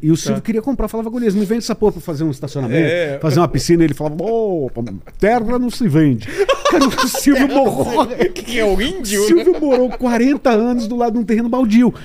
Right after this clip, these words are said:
Speaker 1: que o Golias não construía porra nenhuma e não vendia. Aí parece que no final ele, ele vendeu.
Speaker 2: Cara,
Speaker 1: Se eu não
Speaker 2: que
Speaker 1: me engano,
Speaker 2: doideira.
Speaker 1: não sei se o Silvio aumentou a casa ou virou a Casa dos Artistas. Lembra disso?
Speaker 2: Ah, é verdade.
Speaker 1: Que é um
Speaker 2: Foi,
Speaker 1: outro
Speaker 2: foi, foi,
Speaker 1: terreno
Speaker 2: era do
Speaker 1: do
Speaker 2: lado da casa dele, né?
Speaker 1: O Golias não tinha, ele tinha uma fazenda que não tinha sede.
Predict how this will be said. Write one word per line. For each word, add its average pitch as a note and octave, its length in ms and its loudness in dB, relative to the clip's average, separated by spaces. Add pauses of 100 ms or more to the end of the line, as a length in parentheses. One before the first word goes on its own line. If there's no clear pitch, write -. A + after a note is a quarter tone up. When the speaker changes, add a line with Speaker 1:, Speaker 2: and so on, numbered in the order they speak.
(180)
Speaker 1:
que - 100 -2
o A#3 40 2
Golias E3 360 4
não F3+ 100 2
construía E3+ 380 -2
porra C4 400 0
nenhuma A3+ 320 2
e B3 40 0
não B3+ 100 0
vendia. A3+ 440 -2
Aí F#3+ 220 -4
parece G3 300 -4
que A3 60 -6
no F#3+ 100 -2
final D3 280 -2
ele, C#3 80 0 (140)
ele C#3+ 160 -4
vendeu. C#3 480 2 (160)
Speaker 2:
Cara, G3 280 -10
Speaker 1:
Se G3 140 -4
eu C4+ 60 0
não C4 140 2
Speaker 2:
que G#3 60 4
Speaker 1:
me C#3+ 140 2
engano, D#3 200 4
Speaker 2:
doideira. F3+ 220 2
Speaker 1:
não E3+ 60 2
sei D#3 140 -4
se - 60 -8
o - 80 -12
Silvio B2+ 180 0
aumentou A#2 420 -2
a A2+ 60 0
casa C3+ 480 -4
ou D3+ 140 0
virou C#3 240 2
a C#3+ 60 0
Casa C#3+ 260 -4
dos A#2+ 120 -6
Artistas. C3+ 600 -2
Lembra D3 280 2
disso? C#3+ 400 -2
Speaker 2:
Ah, C#4 320 -6 (100)
é A3+ 100 -4
verdade. B3+ 580 -2
Speaker 1:
Que F3 80 2
é F3 60 4
um F3 140 2
Speaker 2:
Foi, D#3+ 100 6
Speaker 1:
outro F3 180 2
Speaker 2:
foi, F3+ 160 2
foi, D#3+ 100 4
Speaker 1:
terreno E3 260 4
Speaker 2:
era C#3+ 140 4
do C#3 120 4
Speaker 1:
do C3+ 40 4
Speaker 2:
lado F#3+ 300 2
da G#3 140 -4
casa G#3 280 -4
dele, D3+ 360 -6
né? C3 260 -10
Speaker 1:
O G#3 60 -8
Golias C#3+ 440 2
não D#3+ 220 0
tinha, D#3 420 -2
ele A#2 140 -2
tinha - 160 -4
uma D#3 100 -2
fazenda A#2+ 380 -4
que D3+ 80 -8
não F3+ 80 -2
tinha F#3+ 160 -6
sede. C#3+ 480 -4